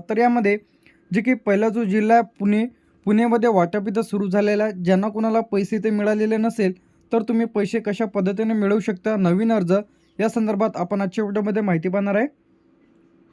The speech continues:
तर पुण्यामध्ये पंचवीसशे रुपये जमा झालेले आहे. नवीन जीआरनुसार जे की यामध्ये निधीमध्ये वाढ करण्यात आलेली आहे. तर आता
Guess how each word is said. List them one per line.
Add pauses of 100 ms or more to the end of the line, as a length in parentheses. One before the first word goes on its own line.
(680)
तर
पुण्यामध्ये
पंचवीसशे
रुपये
जमा
झालेले
आहे. (420)
नवीन
जीआरनुसार (360)
जे
की (120)
यामध्ये
निधीमध्ये
वाढ
करण्यात
आलेली
आहे.
तर
आता